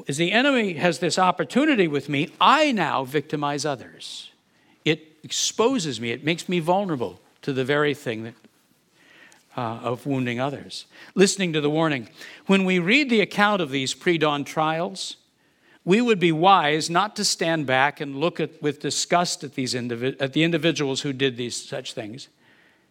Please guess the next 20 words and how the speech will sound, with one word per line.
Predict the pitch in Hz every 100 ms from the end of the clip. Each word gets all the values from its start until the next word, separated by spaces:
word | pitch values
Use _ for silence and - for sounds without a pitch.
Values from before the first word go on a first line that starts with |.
| _ _ - -
and | - 202
assume | 214 - 311 330
that | 233 202
we | 180 269 165 175 202 _ _ _
could | - 208
never | 151 180 240 131 123
do | 139 151
something | - 147 127 151
as | 160
horrible | - 123 104 110
as | 117
that. | - 180 147 131 _ _ _ _ _ _ _ _ _ _ -
We | 156
would | 185 220
be | 262
wise | 240 202 190 214 208
to | 214
see | - - 196
it | 190
as, | 175 156